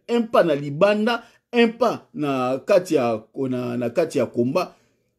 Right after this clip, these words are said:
ce sont des personnes oyo babundisaki biso l'année dernière.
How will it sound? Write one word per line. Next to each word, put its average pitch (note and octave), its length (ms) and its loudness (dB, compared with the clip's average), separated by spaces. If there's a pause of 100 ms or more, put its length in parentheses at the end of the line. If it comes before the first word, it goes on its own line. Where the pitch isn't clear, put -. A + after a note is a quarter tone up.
ce - 240 2
sont C#4 240 2
des G3 140 4
personnes F3+ 600 0
oyo G#3+ 220 6
babundisaki E3+ 840 -4
biso E3 240 -6
l'année D3 320 0
dernière. A#2+ 520 -4